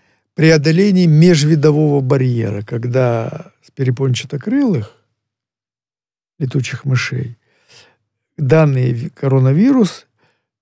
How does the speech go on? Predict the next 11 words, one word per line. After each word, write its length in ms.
преодолев 720
межвидовой 600
барьер 420
в 80
результате 720
к-, 200
мутации, 960
перешёл 400
на 100
человеческую 580
популяцию. 760